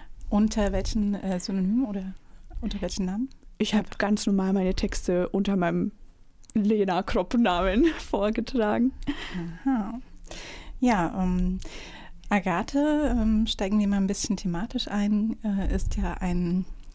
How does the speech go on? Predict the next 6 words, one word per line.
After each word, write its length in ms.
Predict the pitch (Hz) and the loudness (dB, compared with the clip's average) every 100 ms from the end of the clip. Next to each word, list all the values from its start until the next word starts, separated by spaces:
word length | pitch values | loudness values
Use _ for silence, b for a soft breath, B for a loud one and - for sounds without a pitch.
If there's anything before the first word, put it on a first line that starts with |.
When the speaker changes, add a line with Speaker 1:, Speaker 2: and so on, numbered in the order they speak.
| - | -14
Speaker 1:
Projekt 400 | - 202 190 - | -6 -2 0 -2
für 240 | - 190 - | -6 -6 -4
ältere 480 | 190 - 247 254 269 - - | -4 -4 -2 0 0 -2 0
Menschen 500 | 233 247 - 262 269 | 2 0 2 2 2
ab 240 | 220 214 | 0 -4
dreiundsechzig, 800 | - 208 185 175 208 - - - | -2 0 0 0 -4 -6 -10 -10